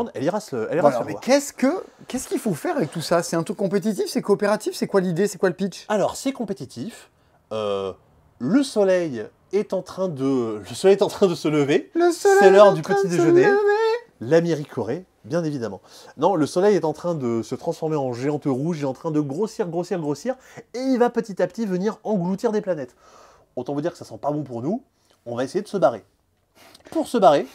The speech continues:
Speaker 1: Il faut se cogner, <laughs> quarante-trois pages de règles, on
Speaker 2: Ah
Speaker 1: va
Speaker 2: oui.
Speaker 1: se barrer.
Speaker 2: Eh ben oui, oui, oui.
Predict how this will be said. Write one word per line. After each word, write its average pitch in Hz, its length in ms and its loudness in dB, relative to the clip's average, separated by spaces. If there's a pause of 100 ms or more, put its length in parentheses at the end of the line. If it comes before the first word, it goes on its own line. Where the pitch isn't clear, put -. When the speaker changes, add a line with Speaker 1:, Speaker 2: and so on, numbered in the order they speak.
(160)
Speaker 1:
Il 185 240 2
faut 254 220 4
se - 80 -2
cogner, 233 560 4 (180)
<laughs> - 680 -6
quarante-trois 196 520 -2
pages - 160 -6
de 196 100 -4
règles, 160 280 0
on - 20 -2
Speaker 2:
Ah 147 80 0
Speaker 1:
va 190 60 8
Speaker 2:
oui. 247 100 6
Speaker 1:
se 202 40 0
barrer. 131 280 0 (100)
Speaker 2:
Eh 120 60 -2
ben 196 140 6
oui, 262 120 4
oui, 240 80 0
oui. 233 180 -4